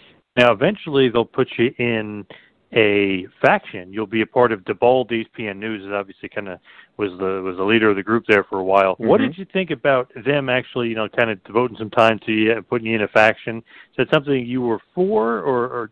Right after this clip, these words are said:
Speaker 1: you know, something you can kind of, um, get your hands into?
Speaker 2: Well, I kind of, I, I knew the writing on the wall at E C W. You know, they wanted to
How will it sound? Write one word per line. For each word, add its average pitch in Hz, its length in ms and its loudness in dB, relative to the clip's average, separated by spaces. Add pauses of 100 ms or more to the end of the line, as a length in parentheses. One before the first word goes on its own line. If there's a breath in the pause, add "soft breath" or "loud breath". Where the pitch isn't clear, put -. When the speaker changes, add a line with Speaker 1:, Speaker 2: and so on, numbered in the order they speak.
(120)
Speaker 1:
you 127 60 -6
know, 113 80 2
something 120 260 -2
you 117 200 -4
can 113 180 -6
kind 120 220 4
of, 104 200 -2
um, 95 360 -2 (480)
get 127 240 0
your 110 120 -2
hands 117 280 -4
into? 165 340 -10 (640)
Speaker 2:
Well, 170 340 2
I 156 100 -8
kind - 280 -8
of, 107 80 -8 (240)
I, 113 440 -10
I - 20 0
knew 160 320 -2
the 135 80 -4
writing 139 320 0
on 127 100 -6
the 117 60 -6
wall 113 480 -4 (200)
at 107 120 -8
E 107 200 -10
C 95 120 -6
W. 92 340 2
You 90 140 -4
know, 95 200 0
they 101 140 2
wanted 113 320 2
to 90 100 -18